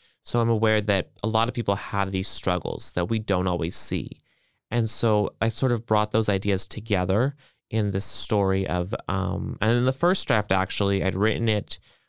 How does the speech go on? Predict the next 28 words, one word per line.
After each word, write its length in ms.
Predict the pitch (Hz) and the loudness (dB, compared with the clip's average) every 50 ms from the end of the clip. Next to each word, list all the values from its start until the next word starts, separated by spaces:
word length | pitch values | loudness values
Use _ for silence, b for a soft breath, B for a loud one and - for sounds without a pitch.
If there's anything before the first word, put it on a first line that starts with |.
| b b b | b b b
from, 760 | _ _ - - - 110 104 101 98 95 95 95 95 92 85 - - | _ _ -6 0 2 4 4 4 4 4 2 2 0 -2 -4 -4 -4
uh, 140 | 71 85 | -4 -2
the 180 | 90 107 101 92 | 0 0 0 -2
protagonist 500 | - - - - 120 120 120 117 113 - | 0 -2 -4 -2 0 0 0 0 -2 0
was 60 | - | -2
a 60 | 101 | -2
female 260 | - - 120 120 107 - | 0 0 0 0 0 0
protagonist. 640 | - 95 98 78 50 50 - - - - - - | -2 -2 -2 -2 -2 -4 -8 -8 -4 -4 -2 0
I 60 | - 104 | 0 0
wanted 260 | 101 101 101 95 - | 2 2 0 0 -2
to 40 | - | -2
try 100 | 98 92 | -4 -4
something 160 | - - 98 | -2 -2 -4
a 60 | 98 | -2
little 100 | 95 92 | -2 -2
bit 140 | 98 98 - | -4 -2 -2
different 340 | - 90 - 80 87 82 92 | -4 -4 -4 -4 -4 -4 -4
and 80 | - | -6
have 120 | - 98 98 | -6 -6 -6
a 60 | 98 | -4
female 240 | - - 113 107 98 | -2 -2 -2 -2 -2
protagonist 600 | - 98 - 98 87 - - 78 - - _ - | -4 -6 -4 -4 -4 -4 -4 -6 -6 -8 _ -4
be 80 | - | -6
the 60 | - | -6
part. 300 | - - - - - - - - _ _ _ _ _ _ _ _ _ _ _ _ - - - - | -4 -4 -6 -6 -6 -8 -12 -20 _ _ _ _ _ _ _ _ _ _ _ _ -18 -16 -8 -4
It 140 | - 113 107 | -2 0 0
went 160 | 131 139 - | 0 0 0
through 220 | - 147 131 - | 0 0 0 0